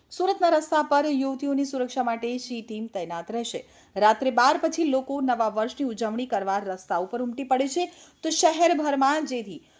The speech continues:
પંચાવનસો પોલીસ હોમગાર્ડ તેમજ ટી આર બી ખડે પગે તૈનાત રહેશે. બોડી વોર્ન કેમેરા અને સી સી ટી વી તેમજ ડ્રોનથી ખાસ વોચ રખાશે. દારૂ પીધેલાનું સ્થળ ઉપર બ્રેથ એનાલાઇઝરથી ચેકિંગ કરાશે. અઠવા ગેટથી ડુમસ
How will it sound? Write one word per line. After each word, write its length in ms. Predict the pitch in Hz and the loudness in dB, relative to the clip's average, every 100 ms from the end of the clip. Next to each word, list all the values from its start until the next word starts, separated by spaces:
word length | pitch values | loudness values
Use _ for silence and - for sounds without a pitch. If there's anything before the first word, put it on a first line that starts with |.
| _ 254 | _ 4
પંચાવનસો 760 | 254 247 294 339 370 339 330 | 4 4 2 2 0 0 0
પોલીસ 600 | 320 254 262 254 277 - - | 0 -2 0 0 -2 -6 -10
હોમગાર્ડ 480 | 220 214 214 269 277 | -6 -2 0 0 0
તેમજ 340 | 285 262 233 | 0 0 -2
ટી 420 | 233 - - 233 | -4 -6 -8 -2
આર 220 | 226 262 294 | 2 2 0
બી 160 | 269 | -4
ખડે 260 | 254 226 196 | -6 -6 -6
પગે 260 | 190 196 | -6 -6
તૈનાત 380 | 196 202 185 160 | -6 -6 -6 -8
રહેશે. 360 | 147 143 143 - _ _ _ - | -10 -10 -12 -14 _ _ _ -12
બોડી 240 | 185 202 202 | -8 -6 0
વોર્ન 260 | 226 269 | 2 2
કેમેરા 380 | 269 240 247 269 | 2 0 2 2
અને 220 | 320 294 | 2 -2
સી 160 | 294 262 | -4 -8
સી 120 | 262 | -6
ટી 120 | 262 | -6
વી 120 | 277 | -6
તેમજ 360 | 311 302 285 247 | -2 -2 -2 -4
ડ્રોનથી 480 | 220 233 254 269 285 | 0 2 2 -2 -6
ખાસ 360 | - 226 254 214 | -4 -4 -4 -4
વોચ 320 | 196 190 262 | -4 -4 -2
રખાશે. 580 | 247 269 277 359 370 - - _ 240 | -2 -2 -2 -2 -4 -6 -20 _ 2
દારૂ 380 | 240 254 311 359 | 6 8 6 2
પીધેલાનું 600 | 320 330 320 311 320 349 | -2 -2 -2 -2 -4 -6
સ્થળ 280 | 311 269 269 | 0 0 0
ઉપર 300 | 254 254 254 | 0 0 0
બ્રેથ 380 | 226 226 233 - | 0 -2 -2 -6
એનાલાઇઝરથી 760 | 214 208 202 208 254 285 233 220 | -6 -6 -4 -4 -4 -6 -8 -6
ચેકિંગ 380 | 233 - 180 180 | -6 -6 -8 -4
કરાશે. 360 | 240 247 - - _ _ _ _ | -4 -4 -10 -14 _ _ _ _
અઠવા 240 | 208 262 277 | -6 0 2
ગેટથી 420 | 294 320 311 370 | 0 -4 0 0
ડુમસ 380 | 285 277 302 | 0 0 -2